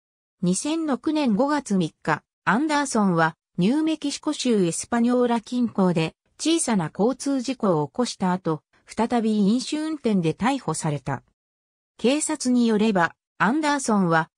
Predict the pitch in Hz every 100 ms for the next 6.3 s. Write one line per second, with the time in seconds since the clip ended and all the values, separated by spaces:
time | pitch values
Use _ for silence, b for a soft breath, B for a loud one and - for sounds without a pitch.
0 | _ 160 165 285 311 294 262 262 254 240
1 | 233 247 247 311 - - 254 240 240 240
2 | 220 175 - 247 - - 180 185 160 -
3 | _ _ 254 285 247 208 170 156 _ _
4 | - - 302 302 254 220 180 165 196 285
5 | - 190 180 160 - 220 262 254 240 220
6 | 220 185 143